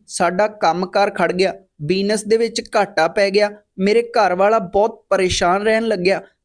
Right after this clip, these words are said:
ਤੇ ਉਹਨੂੰ ਦੇਖ ਕੇ ਮੇਰਾ ਆਪਣਾ ਮਨ ਬਹੁਤ ਪਰੇਸ਼ਾਨ ਰਹਿਣ ਲੱਗਿਆ।"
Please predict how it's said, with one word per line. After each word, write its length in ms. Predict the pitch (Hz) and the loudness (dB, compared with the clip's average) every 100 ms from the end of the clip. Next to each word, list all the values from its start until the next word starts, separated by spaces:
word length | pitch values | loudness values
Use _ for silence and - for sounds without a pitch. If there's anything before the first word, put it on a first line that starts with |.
| _ | _
ਤੇ 100 | 226 226 | -2 2
ਉਹਨੂੰ 340 | 220 226 254 185 | 0 2 0 2
ਦੇਖ 280 | 175 180 - | 2 2 -2
ਕੇ 180 | 175 - _ - | -4 -4 _ -4
ਮੇਰਾ 280 | 185 220 247 - | 0 2 0 -2
ਆਪਣਾ 400 | - 196 - 240 | -2 -2 -2 -2
ਮਨ 280 | 247 208 202 | 0 2 0
ਬਹੁਤ 480 | 202 160 196 254 - | -2 0 2 2 0
ਪਰੇਸ਼ਾਨ 540 | 208 190 185 190 185 196 | -2 -2 -2 0 0 0
ਰਹਿਣ 160 | 202 | 0
ਲੱਗਿਆ।" 400 | 214 190 165 175 | 2 0 2 -2